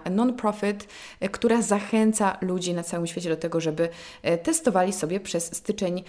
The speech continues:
diety roślinnej. Mm,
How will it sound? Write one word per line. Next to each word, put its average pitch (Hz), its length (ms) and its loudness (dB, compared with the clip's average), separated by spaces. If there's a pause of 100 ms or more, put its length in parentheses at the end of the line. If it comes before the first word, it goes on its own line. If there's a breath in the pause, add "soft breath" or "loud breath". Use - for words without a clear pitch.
(220 loud breath)
diety 175 560 2 (140)
roślinnej. 175 800 0 (300 loud breath)
Mm, 202 360 4